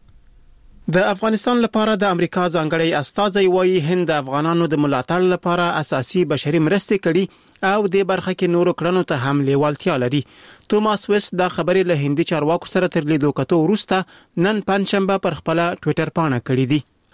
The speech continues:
نوموړي پر هندي چارواکو سربیره د افغانستان د تیر جمهوري نظام د ملي مصالحې عالي شورا له مشر عبدالله عبدالله سره هم په هند کې کتلي دي. ښاغلي ویسټ ویلي، له عبدالله سره یې خبرو کې له نړۍ سره د افغانستان پر راتلونکو اړیکو،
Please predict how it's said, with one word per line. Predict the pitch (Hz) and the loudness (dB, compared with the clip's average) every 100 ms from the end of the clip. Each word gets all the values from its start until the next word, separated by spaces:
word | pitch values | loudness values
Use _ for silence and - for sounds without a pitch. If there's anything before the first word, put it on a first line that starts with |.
| _ | _
نوموړي | 190 202 208 208 | 0 2 2 2
پر | 202 190 | 0 0
هندي | 175 190 | 0 0
چارواکو | 190 175 175 180 185 | 0 2 2 0 -2
سربیره | 175 151 170 185 | 0 2 2 2
د | 165 | 0
افغانستان | 156 143 156 - 175 160 | -2 -2 -2 0 -2 0
د | |
تیر | 156 170 151 | 0 0 0
جمهوري | 165 139 175 | 0 2 2
نظام | 180 156 165 | 2 0 0
د | 160 | 0
ملي | 151 165 | 0 2
مصالحې | 180 170 160 156 175 160 | 0 0 0 0 2 2
عالي | 165 | 0
شورا | - 175 170 | 0 0 2
له | 151 | 2
مشر | 185 180 196 180 - - - | 0 0 -2 -4 -14 -8 -4
عبدالله | 147 151 160 | -2 0 0
عبدالله | 160 143 165 196 | 0 0 0 0
سره | 202 175 135 | 0 -2 0
هم | 196 196 | -2 0
په | 175 | 0
هند | 139 123 | 0 -2
کې | - 143 160 | -2 -2 -2
کتلي | 147 131 123 | -2 -2 0
دي. | 120 139 - - - | 0 -2 -4 -20 -6
ښاغلي | - 160 156 156 | -2 0 0 0
ویسټ | 143 147 - | 0 -2 0
ویلي، | 143 175 196 | 0 2 2
له | 180 | 0
عبدالله | 160 143 151 165 | 0 0 0 0
سره | - 156 | 0 0
یې | 160 | 0
خبرو | - 139 180 175 | -2 -2 0 2
کې | 185 | 2
له | 165 | 0
نړۍ | 151 147 170 | 0 0 0
سره | - 175 | 0 -2
د | 160 | 0
افغانستان | 151 139 151 - 170 165 | -2 0 0 0 -2 0
پر | 160 | 0
راتلونکو | 151 139 156 170 160 139 | 0 0 0 0 2 0
اړیکو، | 151 220 185 | 2 0 2